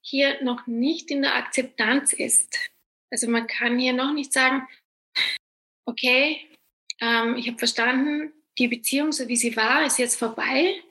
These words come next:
Und was mache ich jetzt?“ Ja, sondern man ist irgendwie, man kämpft eigentlich so quasi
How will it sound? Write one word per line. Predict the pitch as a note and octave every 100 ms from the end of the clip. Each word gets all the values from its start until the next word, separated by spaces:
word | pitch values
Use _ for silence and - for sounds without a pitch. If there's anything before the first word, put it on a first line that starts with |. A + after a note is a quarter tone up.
| _ - - - _ _
Und | C4
was | C4+
mache | C4+ A#3 A3+
ich | A3
jetzt?“ | A3+ - - - - _ _ _ _ -
Ja, | A#3+ B3
sondern | B3 A#3 A#3
man | -
ist | B3 -
irgendwie, | A#3+ A#3 A#3+
man | A#3
kämpft | A#3 - A#3+ C4+ -
eigentlich | A3 B3 C4+ C4+
so | C4+ B3
quasi | - - A3 A3